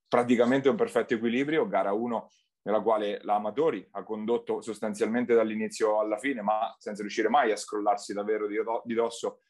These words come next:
la squadra biancorossa. Gara due, esattamente al contrario, con Matelica che in casa, davanti al suo pubblico, ha fatto invece una prestazione da casa, da Matelica, insomma, e ora si gioca tutto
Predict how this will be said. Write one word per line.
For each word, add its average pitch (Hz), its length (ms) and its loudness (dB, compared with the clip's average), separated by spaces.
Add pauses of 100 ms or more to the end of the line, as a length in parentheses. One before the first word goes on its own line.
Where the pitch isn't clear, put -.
(200)
la 123 120 0
squadra 127 240 2
biancorossa. 131 680 0
Gara 107 220 -2
due, 117 280 0
esattamente 117 680 -4
al 117 80 -2
contrario, 104 460 -2
con 98 120 -6
Matelica 98 520 -6 (200)
che 147 120 0
in 127 140 0
casa, 104 340 0
davanti 101 300 -2
al 98 80 0
suo 113 180 -6
pubblico, 95 560 -6 (280)
ha 117 60 4
fatto 113 400 0
invece 101 320 -4
una 98 140 -6
prestazione 110 760 -2
da 123 280 2
casa, 120 420 4
da 107 240 0
Matelica, 107 560 -4
insomma, 107 460 0
e - 100 2
ora 110 160 6
si 117 140 -4
gioca 110 220 2
tutto 117 440 -2